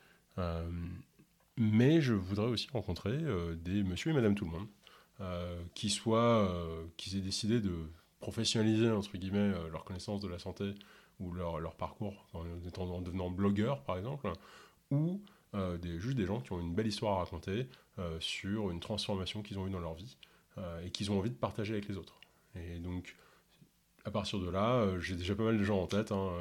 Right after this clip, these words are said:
que, euh, que, que j'ai contactés, euh, et que je contacterai, euh, qui sont dans ces milieux-là, et j'espère avoir du coup des témoignages, euh,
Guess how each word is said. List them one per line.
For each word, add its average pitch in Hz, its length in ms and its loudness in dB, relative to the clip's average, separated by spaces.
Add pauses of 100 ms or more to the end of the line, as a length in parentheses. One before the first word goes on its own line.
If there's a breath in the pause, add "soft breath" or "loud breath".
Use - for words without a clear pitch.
(200)
que, - 120 -8
euh, 90 480 -2
que, 90 320 -4
que 95 140 -8
j'ai 90 140 -6
contactés, 104 640 -2 (400 loud breath)
euh, 80 680 -4
et 101 240 2
que 101 100 0
je 90 120 -4
contacterai, 90 560 -6
euh, 92 260 -8 (260)
qui - 140 -10
sont - 160 -4
dans 98 160 -2
ces - 160 -6
milieux-là, 95 360 0
et 113 40 2
j'espère 95 280 -2
avoir 92 240 2
du 85 100 -6
coup - 100 -8
des 92 120 -4
témoignages, 95 680 0
euh, 87 240 -2